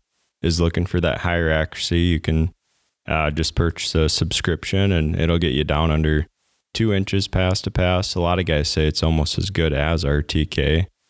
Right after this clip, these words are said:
Um, the five hundred S won't, won't do R T K, unfortunately, but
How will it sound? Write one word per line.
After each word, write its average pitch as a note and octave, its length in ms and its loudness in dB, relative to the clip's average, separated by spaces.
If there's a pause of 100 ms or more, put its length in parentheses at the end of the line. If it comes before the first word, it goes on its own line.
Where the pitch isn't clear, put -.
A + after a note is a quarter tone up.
(360)
Um, C#2+ 440 0 (220)
the E2+ 80 -2
five F#2 280 -2
hundred E2+ 240 -2
S E2 280 0
won't, D#2+ 300 0
won't F2 460 0
do E2+ 340 2 (200)
R E2 180 0
T E2+ 180 -4
K, D2+ 200 0
unfortunately, D#2 720 0
but D#2 380 -2